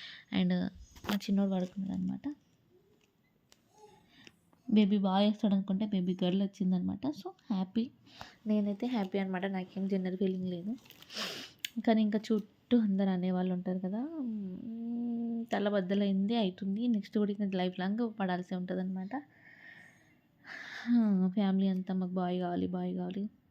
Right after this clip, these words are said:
ఇంకా నడుస్తుందన్నమాట అదంతా. ఇప్పుడైతే హ్యాపీ. And ఇంకొకటి మా పాప కలర్ చేంజ్ అయిందనమాట. పుట్టినప్పుడు ఓ ఎట్లా అంటే వైట్, చాలా వైట్ అనమాట.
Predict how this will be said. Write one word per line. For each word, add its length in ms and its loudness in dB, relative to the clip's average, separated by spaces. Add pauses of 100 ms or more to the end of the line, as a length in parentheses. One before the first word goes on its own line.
(300)
ఇంకా 120 0
నడుస్తుందన్నమాట 800 0
అదంతా. 340 -2 (1900)
ఇప్పుడైతే 480 0
హ్యాపీ. 600 0 (180)
And 160 2
ఇంకొకటి 440 0
మా 120 2
పాప 280 -2
కలర్ 400 0
చేంజ్ 180 4
అయిందనమాట. 480 0
పుట్టినప్పుడు 600 -4
ఓ 380 0
ఎట్లా 380 -4
అంటే 220 -2 (1000)
వైట్, 480 0 (580)
చాలా 500 0
వైట్ 280 2
అనమాట. 360 -2